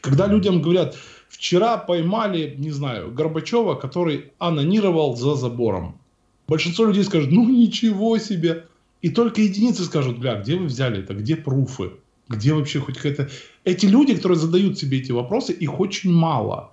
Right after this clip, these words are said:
Speaker 2: Э, подожди.
Speaker 1: Большинство просто принимает
Speaker 2: Кто такой
Speaker 1: на веру и
Speaker 2: Горбачёв?
Speaker 1: идут дальше.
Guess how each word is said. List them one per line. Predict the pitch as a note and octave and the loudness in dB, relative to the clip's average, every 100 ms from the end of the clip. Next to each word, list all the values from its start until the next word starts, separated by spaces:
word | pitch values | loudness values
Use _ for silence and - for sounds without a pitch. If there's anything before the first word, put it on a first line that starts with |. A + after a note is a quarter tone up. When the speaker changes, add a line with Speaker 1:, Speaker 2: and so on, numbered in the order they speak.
| - | -14
Speaker 2:
Э, | F2 | -4
подожди. | C3+ D#3 | 0 0
Speaker 1:
Большинство | F#3+ - A#3+ | 0 0 0
просто | - A#3 A3 | -2 -4 -4
принимает | G#3 G3+ G3 G3+ D#3+ | -2 2 4 4 2
Speaker 2:
Кто | G#2 | 0
такой | G2+ G2 | 0 2
Speaker 1:
на | |
веру | |
и | G2+ | 0
Speaker 2:
Горбачёв? | G2+ - F2+ | 0 -2 -4
Speaker 1:
идут | F2+ | -4
дальше. | D3 A#2 - | -8 -10 -14